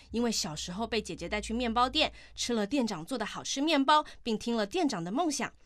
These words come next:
我想要做出对日本人来说比米饭更加好吃、日本独创的日本面包。之后，河马就立志做出属于自己的日本面包，开始自学。之后，为了实现梦想，到知名面包店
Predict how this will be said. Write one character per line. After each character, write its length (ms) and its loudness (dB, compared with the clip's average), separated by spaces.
我 160 2
想 180 -2
要 140 2
做 220 -2
出 240 -2
对 160 2
日 100 2
本 160 0
人 100 -2
来 140 -4
说 340 -4
比 140 0
米 220 6
饭 200 4
更 220 6
加 100 2
好 200 -6
吃、 280 -2
日 120 6
本 240 2
独 160 0
创 220 4
的 80 2
日 180 6
本 200 0
面 240 6
包。 240 8
之 200 2
后， 200 8
河 220 0
马 140 4
就 160 -2
立 160 2
志 120 -4
做 200 0
出 160 -2
属 180 -2
于 140 -2
自 180 4
己 100 0
的 140 2
日 140 0
本 120 -4
面 200 0
包， 200 4
开 180 -4
始 140 -4
自 220 -2
学。 320 -4
之 160 0
后， 140 6
为 100 6
了 80 6
实 200 2
现 180 4
梦 160 4
想， 320 0
到 140 -4
知 200 -4
名 200 0
面 140 0
包 140 4
店 240 2